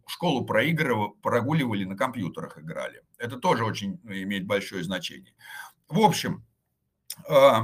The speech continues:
если вы можете работать с сообществом, проводить мероприятия какие-то,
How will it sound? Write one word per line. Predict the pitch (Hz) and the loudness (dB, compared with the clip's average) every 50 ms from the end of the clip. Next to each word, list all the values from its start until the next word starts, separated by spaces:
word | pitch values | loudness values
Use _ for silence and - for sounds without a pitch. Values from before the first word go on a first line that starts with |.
| 113 - | 0 -4
если | - - 117 175 214 208 - - 185 170 | -6 -2 2 4 4 4 4 2 2 2
вы | 131 135 175 190 170 156 - - - - | 2 4 4 4 4 4 2 -2 -6 -6
можете | - 143 180 180 151 127 117 131 123 | 0 2 4 4 4 2 2 2 4
работать | 123 127 139 202 - 170 - 90 - | 4 4 4 2 2 2 -2 -4 -2
с | |
сообществом, | - 127 120 135 190 240 233 - - 175 - - - 101 82 - | 2 2 4 4 4 2 2 0 -2 -4 -6 -6 -6 -6 -6 -4
проводить | - - 120 127 135 131 131 170 165 170 - | 0 2 6 6 6 6 4 2 0 -2 -2
мероприятия | - 120 123 123 117 - - 120 113 110 131 175 196 - - 170 127 104 85 - - _ _ | -2 0 2 2 2 2 -2 -2 0 2 4 4 4 4 2 0 0 0 -2 -4 -8 _ _
какие-то, | - - 190 - - 113 98 76 - - 67 - | -4 -4 -4 -2 -2 -2 -2 -2 -4 -6 -12 -12